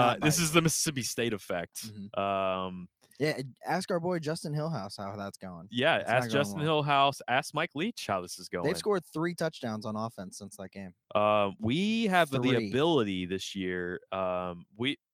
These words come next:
Speaker 2: you know, we were taking it out on all these teams last year. We feel like we need to give back to all these teams this year and make them
Speaker 1: Yeah.
Speaker 2: all, like, over hype them a little bit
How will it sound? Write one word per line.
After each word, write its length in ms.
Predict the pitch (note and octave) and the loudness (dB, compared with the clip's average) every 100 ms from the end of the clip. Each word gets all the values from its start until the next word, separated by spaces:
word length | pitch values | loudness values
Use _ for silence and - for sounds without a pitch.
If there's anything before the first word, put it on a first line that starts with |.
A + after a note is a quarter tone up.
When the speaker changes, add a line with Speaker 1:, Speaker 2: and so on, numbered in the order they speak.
| _ | _
Speaker 2:
you 120 | - C3 | -8 -6
know, 140 | F#2+ F2+ | -4 -4
we 160 | C3 F#3+ | -2 0
were 200 | G3 D3+ | -2 -2
taking 320 | E3+ D#3+ D3+ | -4 -2 -2
it 100 | A#2 | 0
out 300 | A2 A2+ A2 G#2+ | 2 0 -2 -4
on 260 | G#2 F#2+ | -4 -4
all 180 | F2 G2 | -4 -2
these 160 | G#2+ - | -4 -4
teams 320 | G#2 G2+ F#2+ | -6 -6 -4
last 300 | G2 G2 - | -4 -6 -8
year. 120 | G2 | -6
We 120 | F#2+ | -6
feel 180 | - A2+ | -6 -4
like 140 | A2 - | -4 -6
we 100 | G2+ | -8
need 120 | G2 | -8
to 80 | F2 - | -10 -8
give 220 | G2 F2+ | -6 -4
back 240 | F2+ F2+ - | -6 -6 -6
to 80 | |
all 140 | E2+ G#2+ | -6 -4
these 180 | G#2 - | -6 -8
teams 300 | A2+ A2+ A#2 | -10 -10 -10
this 180 | - | -10
year 300 | A#2+ B2 B2+ - | -6 -6 -6 -8
and 120 | G2 | -8
make 200 | G2 G2 | -8 -6
them 120 | G2 F2+ | -8 -4
Speaker 1:
Yeah. 40 | |
Speaker 2:
all, 300 | F#2+ F#2+ F2+ _ _ _ _ _ _ _ _ _ G2+ | -2 -4 -6 _ _ _ _ _ _ _ _ _ -6
like, 200 | F#2 - | -6 -4
over 420 | A2 A#2 A2 G#2 - - - _ _ _ | -2 0 0 -2 -6 -16 -20 _ _ _
hype 260 | - A2 - | -2 -2 -2
them 140 | A#2+ | -4
a 40 | A#2 | -2
little 220 | A#2 A2+ | -2 0
bit 280 | A#2 A#2 | 0 0